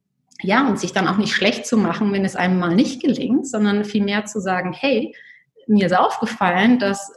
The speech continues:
heute war ich irgendwie lauter als sonst oder heute bin ich wieder in so ein altes Muster vielleicht zurückgefallen und woran liegt es eigentlich?“ Ja, ähm, eigentlich dachte ich, ich habe das für mich aufgelöst beispielsweise oder,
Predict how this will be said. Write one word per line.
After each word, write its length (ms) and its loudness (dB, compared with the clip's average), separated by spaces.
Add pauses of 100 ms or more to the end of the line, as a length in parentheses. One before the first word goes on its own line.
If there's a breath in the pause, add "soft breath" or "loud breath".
(120)
heute 240 -2
war 160 0
ich 100 -4
irgendwie 260 2
lauter 400 0
als 220 -4
sonst 340 -10
oder 220 -2 (280 loud breath)
heute 180 2
bin 120 4
ich 80 2
wieder 140 2
in 100 4
so 80 2
ein 80 2
altes 320 0
Muster 300 0
vielleicht 280 -6
zurückgefallen 840 -2
und 220 0 (480 loud breath)
woran 320 4
liegt 180 2
es 220 -2
eigentlich?“ 680 -6 (220)
Ja, 360 -2
ähm, 600 0
eigentlich 300 2
dachte 300 2
ich, 100 -2
ich 140 -4
habe 120 -2
das 140 -6
für 80 0
mich 180 4
aufgelöst 720 0
beispielsweise 880 -6
oder, 240 2